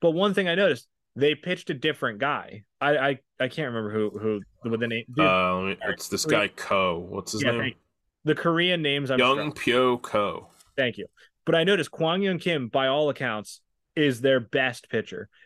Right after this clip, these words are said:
Speaker 1: And they're now
Speaker 2: Mm-hmm.
Speaker 1: pitching him against Japan in a must-win game. Why did they not throw him against Australia in really the only game you needed to win? Which I thought was interesting.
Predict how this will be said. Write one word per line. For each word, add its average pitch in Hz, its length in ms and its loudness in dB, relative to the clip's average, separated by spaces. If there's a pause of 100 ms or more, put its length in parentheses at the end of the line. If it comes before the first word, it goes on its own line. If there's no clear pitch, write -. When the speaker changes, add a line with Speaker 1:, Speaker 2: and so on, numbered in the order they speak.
Speaker 1:
And 143 160 2
they're 151 100 2
now 165 200 0
Speaker 2:
Mm-hmm. - 100 -10
Speaker 1:
pitching 151 220 -10
him 131 100 -6
against 120 240 -4
Japan 147 340 -4
in 107 80 -4
a 107 40 -4
must-win 101 420 -6
game. 131 260 -4 (540)
Why 139 380 2
did 196 160 -2
they 185 120 -2
not 151 300 -2
throw 143 260 0
him 139 220 -4
against 117 560 -6 (160)
Australia 117 800 0
in 135 320 -2 (100)
really 160 380 2
the 131 100 0
only 131 220 -4
game 123 240 -2
you 120 60 -2
needed 131 580 2
to 104 80 -6
win? 104 340 -6 (760)
Which 143 120 4
I 151 80 4
thought 139 140 2
was 120 100 -4
interesting. 107 520 -6